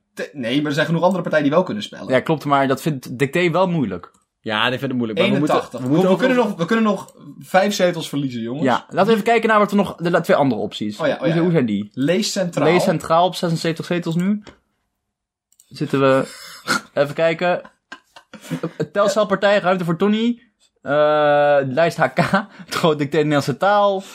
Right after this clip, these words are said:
Speaker 1: Team Tedere Tony.
Speaker 2: Team Tedere Tony,
Speaker 1: Lingo.
Speaker 2: allebei. Oh, die gaan wel, gaan die in een, gaan die in een kabinet samen? Ruimte voor Tony en Tedere
Speaker 1: Ja, ja,
Speaker 2: Tony,
Speaker 1: die pak je
Speaker 2: ja.
Speaker 1: samen, want dat is die
Speaker 2: Oké.
Speaker 1: bufferzetel.
Speaker 2: Maar dat vinden ze ook, ja.
Speaker 1: Maar hier,
Speaker 2: Lingo.
Speaker 1: ik zie dat li-, het rijmwoord
Speaker 2: Ja.
Speaker 1: hier helemaal niet bij zit.
Speaker 2: Nee.
Speaker 1: We kunnen, plus rijmwoord, dan kunnen we Lingo zelfs buiten laten.
Speaker 3: Hallo.
Speaker 2: Ja.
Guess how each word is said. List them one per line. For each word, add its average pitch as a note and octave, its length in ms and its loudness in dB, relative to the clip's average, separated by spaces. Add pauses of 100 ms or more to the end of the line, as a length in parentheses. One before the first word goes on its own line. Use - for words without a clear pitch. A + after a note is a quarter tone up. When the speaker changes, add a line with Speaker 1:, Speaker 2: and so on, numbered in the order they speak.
(600)
Speaker 1:
Team E3 180 -4
Tedere F#3+ 340 -4
Tony. F#3+ 200 0
Speaker 2:
Team E3+ 120 4
Tedere F#3+ 320 2
Tony, F#3 160 -2
Speaker 1:
Lingo. D3 140 2
Speaker 2:
allebei. F3 320 2
Oh, D#3+ 120 2
die C3+ 120 -2
gaan D#3 160 0
wel, G3+ 260 2
gaan F#3 140 0
die F3+ 100 2
in F3+ 100 2
een, E3 140 -2
gaan F#3 180 0
die G3 80 2
in G3 60 0
een F#3+ 60 -2
kabinet G3+ 320 2
samen? G#2+ 400 -4
Ruimte C3 280 0
voor B2 100 -4
Tony A#2+ 240 0
en A2 80 -2
Tedere A#3+ 200 2
Speaker 1:
Ja, D4+ 60 4
ja, C4 60 4
Speaker 2:
Tony, A3 100 2
Speaker 1:
die A#3 100 0
pak A3+ 80 2
je A3+ 100 -4
Speaker 2:
ja. - 60 -2
Speaker 1:
samen, C4 260 2
want E3+ 120 2
dat F3+ 100 2
is - 60 -2
die E3+ 100 0
Speaker 2:
Oké. A2 100 0
Speaker 1:
bufferzetel. B2+ 420 -2
Speaker 2:
Maar B2+ 80 0
dat A#2 100 -4
vinden B2+ 200 -2
ze G2 60 -4
ook, G#2+ 60 -6
ja. A#2 180 0 (200)
Speaker 1:
Maar C3+ 100 -2
hier, D#3+ 100 4
Speaker 2:
Lingo. G#3 300 4
Speaker 1:
ik A3+ 100 4
zie A3+ 100 4
dat A3 100 2
li-, G#3 220 2
het G#3+ 140 -6
rijmwoord A3+ 500 2
Speaker 2:
Ja. - 0 -
Speaker 1:
hier A3 80 -2
helemaal F3 240 0
niet C3 80 -2
bij A2+ 200 0
zit. G#2 220 -12
Speaker 2:
Nee. C3+ 180 -2
Speaker 1:
We E3+ 80 -4
kunnen, B3+ 480 -2 (100)
plus G#3 220 -6
rijmwoord, F3+ 440 0
dan F3+ 100 -10
kunnen G3 180 -2
we G3 100 0
Lingo B3+ 200 0
zelfs E3 260 0
buiten F3+ 360 2
laten. G#2 340 -2
Speaker 3:
Hallo. D#3+ 480 4
Speaker 2:
Ja. - 80 -4